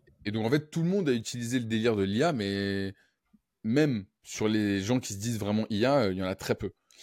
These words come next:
Donc, en fait, cette peur-là de se dire, euh, « OK, euh, l'automatisation va remplacer mon taf », elle est elle est, euh,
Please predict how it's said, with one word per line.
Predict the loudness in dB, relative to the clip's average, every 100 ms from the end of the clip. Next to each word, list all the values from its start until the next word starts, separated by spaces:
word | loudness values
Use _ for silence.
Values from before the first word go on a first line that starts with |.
| -20 -20 _ _ _ _ 0
Donc, | 2 2 -2 -16 _ -6
en | -2
fait, | 0 0 -2 -16 _ _ _ -8
cette | -2 -2 0
peur-là | 2 4 6 4 2 0 -10
de | -6 -2 0
se | -2
dire, | -2 0 2
euh, « | 4 2 0 -2
OK, | -4 -2
euh, | 2 4 4 2 2 0
l'automatisation | 0 0 0 0 0 2
va | 2
remplacer | 2 0 0 -2
mon | -4
taf », | 4 4 4 -4 -10
elle | -4 0
est | 0 -2 _ _ _ _ _ _ _ _ _ _ _ _ _ _ -6
elle | -2 0
est, | 0
euh, | 0 -4 -6 -6 -6 -8